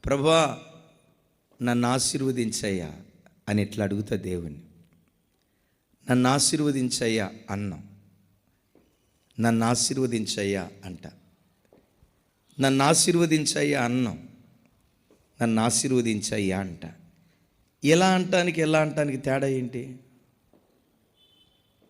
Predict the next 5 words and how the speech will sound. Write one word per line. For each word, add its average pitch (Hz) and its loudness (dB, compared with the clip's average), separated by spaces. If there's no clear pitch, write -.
ఒక్కొక్కళ్ళు 107 -6
ఐన్‌స్టీన్ 123 -2
ఆలోచించినట్టు 120 -4
ఆలోచిస్తున్నారు. 110 -8
"బాబోయ్, 123 -4